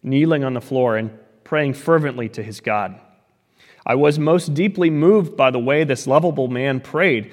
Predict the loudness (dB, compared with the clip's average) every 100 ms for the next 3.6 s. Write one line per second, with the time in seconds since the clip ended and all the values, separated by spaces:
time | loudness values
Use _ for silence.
0 | -18 -6 0 2 2 2 0 0 -6 -8
1 | -6 -4 -4 -4 -6 -6 -4 -6 -10 -20
2 | _ _ _ -6 -2 0 0 -2 -4 -4
3 | -8 -10 -4 -2 -2